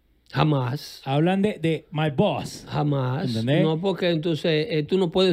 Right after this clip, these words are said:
Speaker 1: usar el nombre.
Speaker 2: Sí, no, pero, pero pueden poner otra rubia, viejita,
Speaker 1: Sí,
Speaker 2: ¿viste?
Speaker 1: y, y ponían,
Speaker 2: Ajá.
Speaker 1: eh, eh, la comunicación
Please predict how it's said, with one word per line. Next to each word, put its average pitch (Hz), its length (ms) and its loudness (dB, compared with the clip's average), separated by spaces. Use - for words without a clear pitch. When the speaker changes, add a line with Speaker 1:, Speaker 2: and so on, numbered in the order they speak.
Speaker 1:
usar 175 180 2
el 160 140 2
nombre. 180 460 0
Speaker 2:
Sí, 220 240 2
no, 277 140 0
pero, 254 260 -4
pero 233 220 4
pueden 294 240 4
poner 240 200 2
otra 202 260 2
rubia, 185 460 6
viejita, 156 580 2
Speaker 1:
Sí, - 60 4
Speaker 2:
¿viste? 311 240 6
Speaker 1:
y, 240 320 2
y 214 40 -10
ponían, 240 840 4
Speaker 2:
Ajá. 135 460 0
Speaker 1:
eh, 214 680 2
eh, 202 240 4
la 202 360 4
comunicación 226 1080 2